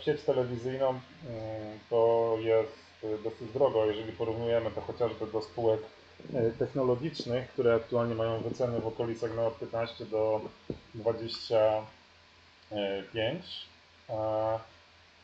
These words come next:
więc, y, tak samo przy okazji spółek z, z branży właśnie takiej telewizyjnej bardzo ciężko jest wycenić, e, book value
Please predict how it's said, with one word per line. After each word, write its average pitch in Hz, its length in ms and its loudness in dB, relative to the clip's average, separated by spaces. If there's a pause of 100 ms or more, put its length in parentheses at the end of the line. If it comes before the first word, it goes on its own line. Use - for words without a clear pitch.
(460)
więc, 110 680 -4
y, 107 360 -2 (260)
tak 147 100 0
samo 180 220 6
przy 165 160 4
okazji 147 800 4
spółek 135 460 2 (220)
z, - 20 -20 (480)
z 117 40 -10
branży 117 520 2
właśnie 110 680 2
takiej 120 220 -8
telewizyjnej 117 560 -2
bardzo 113 200 0
ciężko 120 320 -6
jest 104 200 0
wycenić, 113 640 -4
e, 104 160 0
book 117 220 -6
value 104 340 2